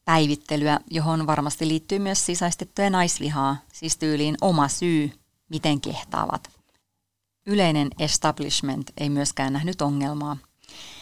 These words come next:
Musiikkimanageri ja tiedottaja Lasse Norras kommentoi yleisesti Helsingin Sanomissa laulajien asemaa suhteessa taustaihmisiinsä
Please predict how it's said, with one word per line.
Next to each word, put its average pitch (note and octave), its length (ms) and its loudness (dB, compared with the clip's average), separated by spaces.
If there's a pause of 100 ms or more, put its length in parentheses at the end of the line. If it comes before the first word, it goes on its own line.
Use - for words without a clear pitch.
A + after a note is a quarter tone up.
(180)
Musiikkimanageri E3+ 920 2
ja C#3+ 80 0
tiedottaja D3+ 680 0
Lasse F3+ 360 0
Norras D#3 460 2
kommentoi F3 360 0 (140)
yleisesti D#3+ 680 0
Helsingin D3+ 340 0
Sanomissa D3 560 2 (240)
laulajien C#3+ 540 4
asemaa C#3+ 560 2 (180)
suhteessa - 580 -2 (140)
taustaihmisiinsä D#3+ 920 2